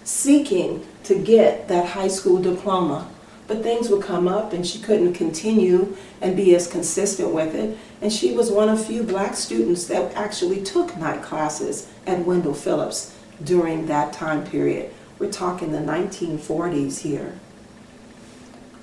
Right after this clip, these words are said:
Well, here's one of the things that I think is just a blessing about Nana. She loved her daughter so much that she sacrificed everything,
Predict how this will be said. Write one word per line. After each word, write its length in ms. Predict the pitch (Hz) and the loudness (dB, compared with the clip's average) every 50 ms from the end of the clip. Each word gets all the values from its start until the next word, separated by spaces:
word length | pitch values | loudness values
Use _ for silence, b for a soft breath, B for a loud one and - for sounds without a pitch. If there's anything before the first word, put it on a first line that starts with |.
| - - - | -20 -8 -2
Well, 380 | 180 175 175 - - - - - - - - - - - - - - - - - - - - - - | 0 2 2 0 -2 -6 -10 -16 -20 -20 -20 -20 -20 -20 -20 -20 -20 -20 -20 -20 -20 -20 -20 -20 -14
here's 280 | - 262 269 269 262 233 | -4 0 0 0 2 2
one 180 | 214 196 185 | 0 2 2
of 60 | 175 | 2
the 100 | 170 175 | 0 0
things 360 | 175 - 175 165 160 170 175 - | -2 -4 -4 -2 -2 -4 -4 -4
that 100 | 156 165 | -2 0
I 140 | 175 180 - | 0 0 0
think 220 | - 170 160 160 160 | 0 -2 -2 -2 -4
is 180 | 160 - - | -6 -8 -6
just 440 | - - 160 165 170 - - - - - - - - | -4 -2 -2 -2 -2 -4 -8 -14 -16 -20 -20 -20 -10
a 100 | - 160 | -8 -8
blessing 680 | - 156 151 156 151 156 - - - 165 156 151 - - - | -6 -4 -4 -4 -4 -4 -6 -8 -10 -10 -10 -12 -12 -12 -6
about 360 | - 175 170 175 165 151 151 | -6 -4 -4 -4 -4 -4 -4
Nana. 500 | 156 160 160 156 156 156 - - 180 - - - - - - - - - - - - - - - - - - - - - - | -4 -4 -4 -4 -6 -6 -8 -10 -14 -16 -18 -20 -20 -20 -20 -20 -20 -20 -20 -20 -20 -20 -20 -20 -20 -20 -20 -20 -20 -20 -14
She 280 | - - - 190 175 | -10 -8 -2 -2 -2
loved 640 | 156 151 156 165 170 175 180 190 196 202 202 - - - - - | -2 -2 -4 -2 -2 -2 -2 -2 -4 -6 -6 -10 -16 -20 -16 -6
her 160 | - 180 175 | -2 0 0
daughter 560 | 170 147 175 165 165 160 160 156 151 156 151 | 0 0 -4 -2 -2 -2 -4 -4 -6 -8 -8
so 320 | - - - - 170 175 | -10 -10 -6 -6 -4 -4
much 540 | 175 180 175 170 175 160 151 156 - - - | -2 -2 -2 -2 -2 -6 -8 -8 -10 -12 -10
that 140 | - - - | -10 -10 -8
she 220 | - - - 180 | -8 -10 -10 -10
sacrificed 1080 | 180 - - - - 175 165 - - - 165 156 - - 185 185 202 175 - - - - - - - | -10 -8 -10 -8 -8 -8 -10 -10 -10 -10 -12 -12 -12 -12 -12 -12 -10 -10 -12 -14 -16 -20 -20 -18 -12
everything, 640 | - 170 170 - 170 160 160 - - - - - - | -12 -12 -12 -12 -14 -14 -14 -14 -16 -16 -16 -16 -18